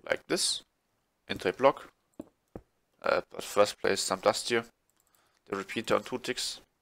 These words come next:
and place the block. And this controls this piston down here, so it extends at two ticks and retracts at three, because this observer here actually turns off at three. So yeah, so this works. Now we will have an observer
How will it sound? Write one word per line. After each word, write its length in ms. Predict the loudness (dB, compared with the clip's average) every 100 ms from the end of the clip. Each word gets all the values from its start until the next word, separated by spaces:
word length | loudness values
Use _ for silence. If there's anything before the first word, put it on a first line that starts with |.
| _ -16
and 100 | -2
place 200 | -2 -2
the 80 |
block. 220 | -10 -12 -16 _ _ _ _ _ _ _ _ _ _ _ _ _ 2
And 200 | 6 6
this 120 | 4
controls 340 | -2 0 2 2
this 140 | 0
piston 260 | -4 -4 0
down 120 | 0
here, 280 | 4 2 0
so 200 | -2 0
it 80 | 0
extends 340 | 0 2 2
at 100 | 0
two 140 | -6 -6
ticks 400 | -6 -8 -10 -6 2
and 240 | 2 2
retracts 400 | -6 2 2 4
at 120 | -6
three, 320 | -2 0 0 -4 _ _ -12
because 320 | 4 4 4
this 140 | -2
observer 300 | -2 2 2
here 100 | 4 2
actually 240 | 0 -6
turns 280 | -4 -4 -2
off 180 | -4 -4
at 140 | -10
three. 240 | -6 -8 -8 -8
So 380 | 2 4 4 -2 _ -8
yeah, 100 | -6 -8 -16 _ _
so 180 | _ 0
this 180 | 0 2
works. 360 | 2 2 0 -8 _ _ _ _ _ _ _ _ _ _ _
Now 300 | 8 10 12
we 140 | 10 8
will 140 | 4
have 160 | 4 2
an 60 |
observer 480 | 0 2 4 6 6